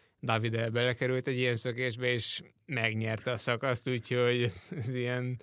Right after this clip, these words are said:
ez ilyen óriási sztori, de hát természetesen nagyon örültünk neki, vagy hát iszonyatosan. Úgyhogy, úgyhogy igen, a vezetőség természetesen nagyon elégedett volt, mert szerintem így az egyik legkisebb csapattól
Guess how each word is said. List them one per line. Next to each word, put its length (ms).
ez 100
ilyen 140
óriási 540
sztori, 580
de 200
hát 300
természetesen 880
nagyon 260
örültünk 500
neki, 260
vagy 260
hát 380
iszonyatosan. 920
Úgyhogy, 960
úgyhogy 280
igen, 420
a 80
vezetőség 760
természetesen 840
nagyon 240
elégedett 560
volt, 340
mert 220
szerintem 460
így 80
az 120
egyik 300
legkisebb 580
csapattól 880